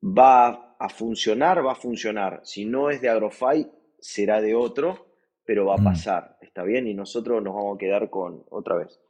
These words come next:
Speaker 1: con la felicidad de haber sido, digamos, por lo menos, eh, perdiendo la carrera, pero por lo menos la forzamos, ¿no? <laughs> Porque de que
Speaker 2: <laughs>
Speaker 1: a-, fundamos Agrofy, están saliendo un montón de competidores en otras geografías, o sea que por lo menos nosotros ya,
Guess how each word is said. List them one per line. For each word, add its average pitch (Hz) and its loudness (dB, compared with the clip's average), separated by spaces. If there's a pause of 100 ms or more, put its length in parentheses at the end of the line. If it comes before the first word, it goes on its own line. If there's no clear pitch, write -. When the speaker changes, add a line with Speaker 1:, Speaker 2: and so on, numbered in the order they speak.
(160)
Speaker 1:
con 95 -2
la 95 2
felicidad 104 2
de 123 6
haber 101 0
sido, 101 -6
digamos, 95 -8
por 98 -4
lo 104 0
menos, 147 0 (720)
eh, 101 0 (140)
perdiendo 135 2
la 127 4
carrera, 135 0
pero 117 -8
por 113 -8
lo 113 -10
menos 139 -8
la 123 -4
forzamos, 104 -6
¿no? 104 -16
<laughs> - -20
Porque 120 2
de 135 4
que 123 -4
Speaker 2:
<laughs> 123 0
Speaker 1:
a-, 117 2
fundamos 156 2
Agrofy, 156 2 (200)
están 165 -2
saliendo 160 -2
un 156 -6
montón 143 -4
de 143 -4
competidores 131 -2
en 123 -8
otras 127 -8
geografías, 110 -6
o 95 -16
sea 110 -6
que 101 -8 (300)
por 107 0
lo 110 2
menos 147 2
nosotros 135 0
ya, 135 2